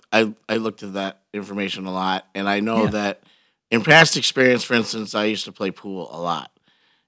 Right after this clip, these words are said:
Speaker 1: And the way that I got from being, like, an average, okay, like, my natural skill was okay, but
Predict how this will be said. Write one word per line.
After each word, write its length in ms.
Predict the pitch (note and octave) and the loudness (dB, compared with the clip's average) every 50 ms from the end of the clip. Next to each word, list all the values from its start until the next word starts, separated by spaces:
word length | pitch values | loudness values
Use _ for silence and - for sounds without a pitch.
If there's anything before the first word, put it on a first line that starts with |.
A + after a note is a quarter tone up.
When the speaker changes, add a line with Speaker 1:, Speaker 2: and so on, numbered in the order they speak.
| _ _ - | _ _ -2
Speaker 1:
And 560 | G#2+ A#2 A#2 A2+ A2+ A2+ A2 G#2 G#2 G2+ - _ _ _ _ | 4 4 6 6 6 4 2 0 -2 -4 -8 _ _ _ _
the 120 | G2 A#2 | -8 0
way 200 | A2+ B2 B2+ C3+ | 4 6 6 6
that 160 | C#3 C#3 B2+ | 6 4 4
I 300 | B2 A#2+ A#2 A#2 A2+ A#2 _ _ _ _ _ _ _ _ | 6 4 4 2 -2 -4 _ _ _ _ _ _ _ _
got 260 | - B2+ B2 A2+ F#2 | 4 4 4 4 4
from 140 | - B2 A2+ | -2 -10 -6
being, 240 | A2+ A2+ A2+ A2 G#2+ | -4 -2 -2 -2 -4
like, 200 | G#2+ G#2+ G2+ F2+ G2+ | -4 -6 -6 -8 -10
an 160 | F#2+ F#2+ G2 - - | -16 -16 -14 -8 -2
average, 580 | G#2+ A2 A2 G#2+ A#2+ A#2 A#2 A2+ G#2 - - - | 2 2 2 2 0 -2 -2 -2 -2 -6 -10 -8
okay, 440 | - A2 A2 G2+ - A#2 A2 A2 A2+ A2 - - | -6 -6 -6 -6 -4 -2 0 0 0 -2 -6 -6
like, 280 | C3 C3 B2+ - - | -6 -6 -6 -6 -12
my 120 | B2 B2 C3 | -10 -6 -2
natural 340 | C#3+ D#3 E3+ E3+ - G3 C#3+ | 2 4 4 2 2 -4 -8
skill 280 | - - - C#3+ C3+ | -8 -4 -2 -2 -2
was 160 | C3+ B2 A2 D3 | -2 -4 -4 -4
okay, 540 | B2 A2 G#2 - A2 A2 A2+ A#2 B2+ C3+ _ - - _ _ _ _ _ _ _ _ _ _ - | -4 -4 -4 -2 -2 -2 -2 -4 -6 -8 _ -20 -20 _ _ _ _ _ _ _ _ _ _ 4
but 300 | B2+ B2+ B2+ A#2+ - | 6 6 6 6 2